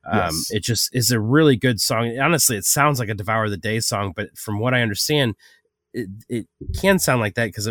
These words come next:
Speaker 1: I think one of the members is actually in Pop Evil.
Speaker 2: Yeah, I think you're
Speaker 1: So,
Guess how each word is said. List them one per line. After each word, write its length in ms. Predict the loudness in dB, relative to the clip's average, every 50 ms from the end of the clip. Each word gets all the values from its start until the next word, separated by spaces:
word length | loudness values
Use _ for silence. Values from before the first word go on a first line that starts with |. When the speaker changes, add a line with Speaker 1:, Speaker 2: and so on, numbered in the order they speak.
| -6 -6
Speaker 1:
I 80 | -8 -6
think 240 | -2 -2 -2 -2 -4 -6
one 200 | -4 -2 0 0
of 40 | 0
the 40 | 2
members 380 | 2 2 2 2 0 0 -2
is 100 | -2 -2 -2
actually 320 | -2 -2 -4 -6 -8 -6
in 200 | -4 -4 -4 -4
Pop 280 | -4 -4 -4 -4 -4 -6
Evil. 440 | -8 -8 -8 -10 -16 -16 -18 -18 _ _ _ -20 -20 -20 -20 _ _ _ _ _ _ _ _ _ _ _ _ _ _ _ _ _ _ _ _ 0
Speaker 2:
Yeah, 300 | 2 2 2 2 -2 -10 -18 -20 _ _ _ _ _ _ _ _ _ _
I 60 | -16 -12
think 160 | -10 -8 -4 -4
you're 100 | -4 -2
Speaker 1:
So, 180 | -4 -6 -8